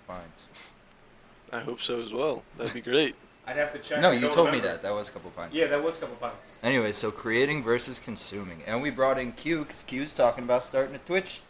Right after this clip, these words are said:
Speaker 1: thing. Just
Speaker 3: Please,
Speaker 1: streaming thing.
Speaker 2: Twitch
Speaker 3: yes,
Speaker 2: channel.
Speaker 3: please comment
Speaker 1: And
Speaker 3: and
Speaker 1: we've,
Speaker 3: say yes.
Speaker 1: we've mentioned this before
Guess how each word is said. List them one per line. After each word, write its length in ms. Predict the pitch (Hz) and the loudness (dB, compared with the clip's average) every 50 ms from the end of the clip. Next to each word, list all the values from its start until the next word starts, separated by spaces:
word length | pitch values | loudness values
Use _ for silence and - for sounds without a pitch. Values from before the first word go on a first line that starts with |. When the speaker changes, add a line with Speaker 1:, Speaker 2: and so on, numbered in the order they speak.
| - - - | -20 -16 -6
Speaker 1:
thing. 320 | - 135 123 113 104 98 95 - - - - - | -2 -2 0 0 -2 -6 -12 -16 -20 -20 -16 -14
Just 160 | 117 113 - | -14 -10 -6
Speaker 3:
Please, 120 | 170 180 | -4 -2
Speaker 1:
streaming 400 | 190 151 165 175 180 160 - - - | 0 0 2 2 2 0 0 -2 0
thing. 200 | - 127 120 110 | 0 0 0 2
Speaker 2:
Twitch 120 | 107 - 156 | 4 6 6
Speaker 3:
yes, 220 | - - - - | 6 6 6 6
Speaker 2:
channel. 320 | - 160 147 131 123 120 117 | 8 8 8 8 6 2 0
Speaker 3:
please 640 | - 170 180 190 196 190 185 170 156 117 - - - - | -2 -4 -6 -6 -6 -6 -6 -8 -8 -10 -12 -14 -14 -10
comment 300 | - 175 175 185 - - | -8 -4 -2 0 4 6
Speaker 1:
And 200 | 127 127 123 120 | 6 6 6 4
Speaker 3:
and 80 | 113 107 | 2 2
Speaker 1:
we've, 160 | 123 131 131 | 2 2 2
Speaker 3:
say 140 | - 170 160 | 2 2 0
yes. 460 | 143 135 135 156 170 170 139 123 - 123 | 0 2 4 4 6 6 6 4 2 2
Speaker 1:
we've 60 | 120 | 4
mentioned 380 | 127 135 143 139 - 156 147 143 | 4 4 4 2 0 -2 -2 -2
this 140 | 135 127 - | -2 -4 -4
before 560 | - 123 113 - - 117 113 110 110 117 | -6 -10 -10 -6 -2 0 2 4 4 2